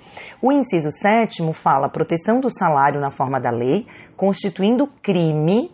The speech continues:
sua retenção dolosa. Aqui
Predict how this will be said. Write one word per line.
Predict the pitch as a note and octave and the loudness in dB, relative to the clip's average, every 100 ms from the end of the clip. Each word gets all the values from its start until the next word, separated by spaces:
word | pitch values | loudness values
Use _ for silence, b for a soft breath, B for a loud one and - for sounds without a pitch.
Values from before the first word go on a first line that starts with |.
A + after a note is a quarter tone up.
| _ | _
sua | - - G#3 G#3 | -20 -4 2 2
retenção | G3+ G3 F#3+ F#3 - C#3+ D3+ | 2 0 -2 -4 -4 -4 0
dolosa. | G#3+ B3 E3+ B2+ A2+ A#2+ B B B | 2 4 4 2 -2 -10 B B B
Aqui | E3+ E3+ - F#3 C4 | -2 -2 -2 0 0